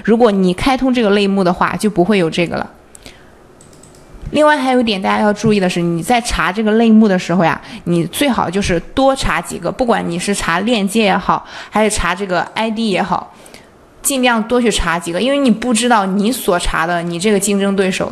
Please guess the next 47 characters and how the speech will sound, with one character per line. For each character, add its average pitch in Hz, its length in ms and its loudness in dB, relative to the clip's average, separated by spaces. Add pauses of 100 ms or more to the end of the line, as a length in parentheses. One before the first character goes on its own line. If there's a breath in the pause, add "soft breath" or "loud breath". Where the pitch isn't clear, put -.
他 247 160 -2
有 220 100 2
没 175 140 -2
有 180 80 2
把 165 160 -2
这 175 100 -8
个 175 80 -4
产 170 300 -4
品 180 160 -6
放 175 240 -4
错， - 220 -2
对 170 120 -2
不 156 60 -6
对？ - 180 -6 (1400 loud breath)
好， 185 140 0
我 185 60 0
们 180 160 -2
再 214 340 -2
打 - 260 -8
开 185 160 -6
一 175 100 -8
个， - 200 -12 (140)
刚 214 260 -4
打 - 160 -6
开 208 180 -8
的 196 140 -4
是 202 160 -8
这 240 240 -4
个， 214 160 -8 (840 loud breath)
我 330 80 -16 (420)
们 190 160 -4
再 208 260 -2
开， 202 460 0 (260)
再 214 160 -2
打 214 200 -4
开 202 120 -8
一 190 60 -6
个 190 180 -4
和 180 140 -6
它 196 180 -4
比 190 160 -8
较 180 280 -2
像 190 420 -4
的 - 120 -14 (840)
这 - 140 -4
个 - 160 -6
吧。 - 120 -16